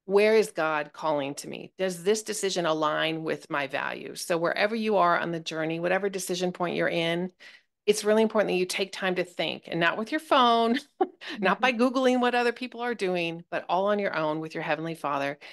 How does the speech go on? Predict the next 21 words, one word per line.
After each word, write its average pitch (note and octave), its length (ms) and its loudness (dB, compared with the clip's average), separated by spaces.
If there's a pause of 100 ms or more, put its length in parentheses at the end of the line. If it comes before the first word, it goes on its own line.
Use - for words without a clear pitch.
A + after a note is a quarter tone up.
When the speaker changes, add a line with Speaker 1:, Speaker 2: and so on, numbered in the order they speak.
(140)
Speaker 1:
Sit A3+ 240 -8
there G#3 240 -2
and F3 180 -4
really F#3 280 0
think F3+ 240 -4
about, D#3+ 420 -2 (680)
"What G#3+ 160 0
do C4 120 6
I E3 200 2
do D3+ 280 -6
next, D3 460 -4
Lord? D#3 260 -6
Will F3 80 -2
you F#3 140 -4
give G3+ 340 0
me F3+ 260 2
discernment? C#3 720 -4
Will F3+ 120 0
you F#3+ 160 0
show F3 340 4
me D#3+ 400 2